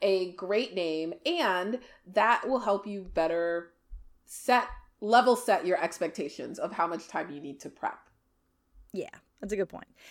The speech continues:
Speaker 2: And, you know, honestly, you also cannot discount wool, wool gathering.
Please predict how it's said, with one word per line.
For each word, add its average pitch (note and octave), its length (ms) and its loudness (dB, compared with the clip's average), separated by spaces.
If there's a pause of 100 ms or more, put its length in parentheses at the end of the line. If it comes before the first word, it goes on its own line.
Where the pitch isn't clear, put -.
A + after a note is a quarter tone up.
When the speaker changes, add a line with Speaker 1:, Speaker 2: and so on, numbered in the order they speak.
(120)
Speaker 2:
And, B3 120 2
you B3 60 8
know, B3+ 120 4
honestly, C4+ 360 2
you G#3 220 -2
also B3 260 2
cannot G#3+ 440 -4
discount F#3+ 440 -4
wool, F3+ 300 -2
wool A3+ 320 2
gathering. E3 540 -4